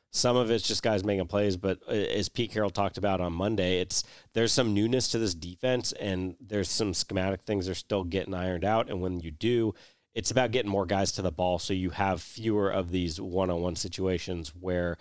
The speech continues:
a guy breaks one tackle and is out for huge gain. So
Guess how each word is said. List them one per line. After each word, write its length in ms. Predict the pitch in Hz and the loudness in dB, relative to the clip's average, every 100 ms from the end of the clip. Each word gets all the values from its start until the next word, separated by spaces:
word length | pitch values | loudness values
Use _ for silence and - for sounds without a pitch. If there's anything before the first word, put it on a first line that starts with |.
| - _ _ | -12 _ _
a 100 | 110 | -2
guy 280 | 92 90 90 | 0 2 0
breaks 280 | 95 87 - | 0 -2 -2
one 200 | 90 82 | -2 -2
tackle 460 | 90 82 95 85 | -4 -6 -6 -6
and 340 | 80 85 82 - | -4 -6 -8 -8
is 160 | 87 90 | -6 -4
out 200 | 85 - | -4 -6
for 100 | 87 | -16
huge 320 | - 87 78 | -16 -16 -6
gain. 380 | 101 92 78 76 | -2 -2 -4 -4
So 260 | 95 82 | -2 -2